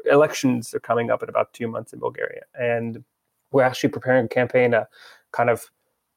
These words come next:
um, bust some myths around voting outside of Bulgaria, 'cause a lot of people outside of Bulgaria, and I, I, again, there's probably around one and a half million people outside of Bulgaria. Only about fifty, sixty thousand people vote each year. Now, that's a, what, three percent,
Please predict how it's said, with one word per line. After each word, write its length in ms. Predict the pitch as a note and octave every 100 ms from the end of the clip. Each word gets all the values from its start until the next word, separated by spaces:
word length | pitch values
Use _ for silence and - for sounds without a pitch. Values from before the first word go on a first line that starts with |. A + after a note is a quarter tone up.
| _
um, 640 | C3 A#2+ A#2 A#2 A2+ A2 - _ _ _ _ -
bust 420 | A#2+ D3+ D3 -
some 180 | C#3 B2+
myths 340 | C#3 - -
around 480 | B2 B2 A#2+ A#2 A2+ - -
voting 580 | B2 B2+ B2 A#2+ A2+ -
outside 280 | B2+ A#2+ A#2
of 60 |
Bulgaria, 260 | A2+ A#2+ A#2
'cause 160 | B2 A#2
a 80 | B2+
lot 240 | B2+ E3+
of 40 | F3+
people 200 | E3 C#3
outside 220 | C3 C3
of 60 |
Bulgaria, 440 | A#2+ A#2 B2 A#2 A2+
and 100 | B2+
I, 260 | B2+ C3 C3+ C#3+
I, 40 |
again, 220 | C3 A#2+
there's 200 | A#2 A#2+
probably 440 | - - C#3+ D#3 C#3+
around 400 | C3+ B2+ B2+ C3+
one 260 | B2+ B2+
and 80 | B2
a 40 |
half 180 | A#2+ A#2+
million 320 | A2+ A#2+ A#2+
people 260 | A#2 B2 B2
outside 240 | A2+ -
of 60 | -
Bulgaria. 340 | A2+ A2+ A2+
Only 220 | A2+ C#3 C#3
about 260 | B2+ A2+
fifty, 260 | - - C3
sixty 220 | C3+ -
thousand 260 | B2+ A#2+ A#2
people 260 | B2 A#2+ A2
vote 240 | B2+ -
each 280 | G#2 - -
year. 200 | - -
Now, 100 | -
that's 280 | A#2+ C#3+ -
a, 100 | A#2
what, 220 | A#2 A#2 - B2+ _
three 220 | A#2+ B2
percent, 580 | - B2+ - B2+ A#2+